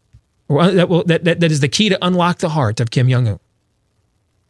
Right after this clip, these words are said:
and turn him into just another Koch brother, another George Soros.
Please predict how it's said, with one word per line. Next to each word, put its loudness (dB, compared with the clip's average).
and -2
turn 2
him 4
into 4
just 0
another 2
Koch -2
brother, -6
another 4
George 2
Soros. -4